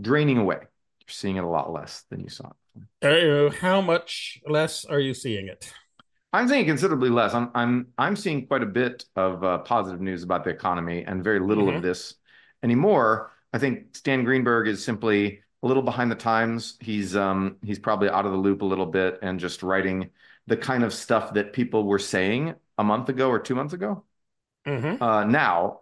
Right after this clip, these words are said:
Speaker 1: and sort of, um, you know, thinking it's fresh. I, uh, you know, if you, there, there are news sentiment index indices, right? And also Twitter sentiment indices.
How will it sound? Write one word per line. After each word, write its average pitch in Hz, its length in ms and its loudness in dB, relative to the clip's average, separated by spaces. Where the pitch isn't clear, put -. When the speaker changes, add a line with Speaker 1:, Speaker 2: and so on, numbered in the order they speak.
Speaker 1:
and 107 220 0
sort 107 240 0
of, 95 220 -2
um, 95 360 0
you 110 60 -6
know, 98 100 -4
thinking 113 300 0
it's 95 200 -2
fresh. - 500 -2
I, 135 180 6
uh, 127 340 6
you 143 160 6
know, 143 60 6
if 147 140 2
you, 160 160 -4
there, 139 380 4
there 131 180 0
are 156 200 4
news 127 360 0
sentiment 123 360 -6
index 120 540 0
indices, 135 720 0
right? 120 340 2
And 117 140 2
also 120 240 2
Twitter 127 320 0
sentiment 90 380 -6
indices. 90 560 -4